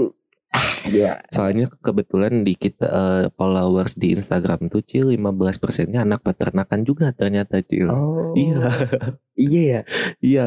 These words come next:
Speaker 2: itu bawa, ada yang bawaan lu, mungkin
Speaker 1: Eh.
Speaker 2: ada yang mereka membawa orang lagi.
Speaker 1: Nah, bener ju-, iya juga
Speaker 2: Iya,
Speaker 1: ya.
Speaker 2: kan?
Speaker 1: Gue tuh sebenarnya nggak nyadar juga sih.
Speaker 2: Iya, gue kan, eh, admin ya gue tuh kan. Jadi
Speaker 1: Eh.
Speaker 2: sering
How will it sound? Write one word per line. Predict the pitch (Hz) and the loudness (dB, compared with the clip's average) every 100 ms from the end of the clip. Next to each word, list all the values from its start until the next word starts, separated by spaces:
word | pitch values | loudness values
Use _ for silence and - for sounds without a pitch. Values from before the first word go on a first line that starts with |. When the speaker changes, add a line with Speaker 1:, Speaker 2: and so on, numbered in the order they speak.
| 113 | 2
Speaker 2:
itu | 104 - | 2 2
bawa, | 120 117 107 87 | 2 2 0 -2
ada | - 107 113 | -4 -2 2
yang | 110 107 | 2 2
bawaan | 110 104 104 110 | 2 0 0 0
lu, | 139 185 180 170 | 2 4 4 4
mungkin | 156 151 123 | 4 2 2
Speaker 1:
Eh. | 131 127 | 2 2
Speaker 2:
ada | 123 120 117 | 2 2 2
yang | 113 117 | 2 2
mereka | 110 110 - 117 | 2 0 -2 -2
membawa | 110 107 101 98 101 | 0 2 2 2 2
orang | 104 98 98 | 0 0 0
lagi. | 101 120 127 139 | 0 -2 -2 0
Speaker 1:
Nah, | 131 131 131 | 2 2 2
bener | 120 127 135 | 2 2 0
ju-, | 139 180 - | 2 0 2
iya | 113 | -2
juga | 104 151 190 | 2 2 4
Speaker 2:
Iya, | 151 | 2
Speaker 1:
ya. | 123 | 2
Speaker 2:
kan? | - | 0
Speaker 1:
Gue | 185 156 | 2 2
tuh | 180 247 | 2 0
sebenarnya | 196 175 190 233 | 2 2 2 2
nggak | 175 | 4
nyadar | 143 131 131 | 2 2 0
juga | 147 208 180 | 0 0 0
sih. | 131 156 | 0 -6
Speaker 2:
Iya, | - 170 101 90 | 0 2 2 0
gue | 90 104 120 | -4 -2 0
kan, | 156 | 0
eh, | 160 - - - 107 104 107 101 | 0 -4 -4 0 2 2 2 0
admin | 117 113 139 113 | -2 0 2 2
ya | 95 | 2
gue | 95 | 0
tuh | 92 98 | 0 -2
kan. | - 101 | 0 2
Jadi | 107 | 2
Speaker 1:
Eh. | 131 | 0
Speaker 2:
sering | 101 120 | 0 0